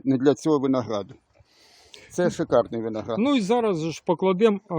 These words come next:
Speaker 2: рубіновий юбілей, один із улюблених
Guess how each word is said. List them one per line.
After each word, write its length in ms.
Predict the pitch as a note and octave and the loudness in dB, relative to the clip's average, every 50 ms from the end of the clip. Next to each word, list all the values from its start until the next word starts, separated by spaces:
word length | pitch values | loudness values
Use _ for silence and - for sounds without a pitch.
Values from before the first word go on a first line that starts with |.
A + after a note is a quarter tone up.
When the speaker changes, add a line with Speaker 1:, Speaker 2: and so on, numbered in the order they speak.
| D3+ D3+ D#3 D3+ D3 C#3+ C#3+ D#3+ F3+ F3 | 0 2 2 2 2 0 0 0 0 0
Speaker 2:
рубіновий 540 | F#3+ F#3 F3 A3+ A3 G#3 G3 E3+ F3 F3 | 0 2 2 2 2 2 2 2 0 0
юбілей, 560 | E3 E3+ E3 D#3 F#3 G3+ G#3 A#3 A3 G#3 F#3+ D#3 - _ _ _ - - | 0 -2 -2 -2 -2 -2 0 0 -2 -2 -4 -6 -10 _ _ _ -12 -8
один 300 | F3 E3 E3 G#3 G3 F3+ | -6 -4 0 0 0 0
із 140 | E3 D3 | 0 0
улюблених 500 | E3 F3 F3+ F3+ E3 D3+ D#3+ D#3 D#3 C#3 | 0 0 0 0 -2 -2 -4 -4 -6 -6